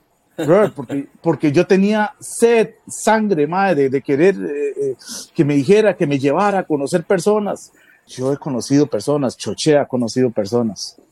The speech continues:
Mae, que usted les da una oportunidad. Mae, se agrandan, weón. <laughs>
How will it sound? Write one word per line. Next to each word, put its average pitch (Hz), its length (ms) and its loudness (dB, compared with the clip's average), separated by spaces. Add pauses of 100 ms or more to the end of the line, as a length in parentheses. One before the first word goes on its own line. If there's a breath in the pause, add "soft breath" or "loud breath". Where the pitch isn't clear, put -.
(360)
Mae, 127 180 2
que 107 80 -4
usted 107 160 -2
les 113 120 2
da 120 80 2
una 131 100 2
oportunidad. 127 680 -2 (1080)
Mae, - 340 -2
se 131 140 2
agrandan, 151 640 4
weón. 349 360 -2 (360)
<laughs> - 1500 -8